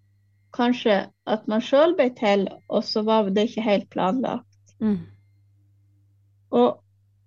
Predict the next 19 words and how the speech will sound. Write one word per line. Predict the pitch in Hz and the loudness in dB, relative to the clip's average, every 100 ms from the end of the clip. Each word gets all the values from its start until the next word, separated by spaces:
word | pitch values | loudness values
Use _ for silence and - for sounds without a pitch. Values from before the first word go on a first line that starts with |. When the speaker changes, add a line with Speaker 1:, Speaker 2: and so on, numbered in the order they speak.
| _ _ _ _ _ _ _ - | _ _ _ _ _ _ _ 0
Speaker 1:
og | 247 | 4
jo | 247 | 6
mer | 247 285 311 | 6 6 6
man | 254 220 | 4 0
lærer | 233 220 254 302 | 2 4 6 6
om | 254 220 | 4 2
dette, | 202 220 - 202 | 0 0 0 2
jo | 208 | 2
mer | 220 247 254 | 4 4 4
kanskje | 233 - 214 | 0 -2 -2
skyldfølelse | - 254 277 - 214 196 - 214 | 2 2 2 2 2 2 -2 -8
får | - - 269 294 226 | -4 2 4 6 4
man | 196 190 | 2 -2
for | - 208 | -2 -4
hva | - 226 | 2 2
man | 220 202 | 2 2
egentlig | 214 233 208 240 196 | 4 4 2 0 0
har | 220 190 | 2 2
utsatt | 254 349 - - 196 247 | 2 0 -2 0 0 0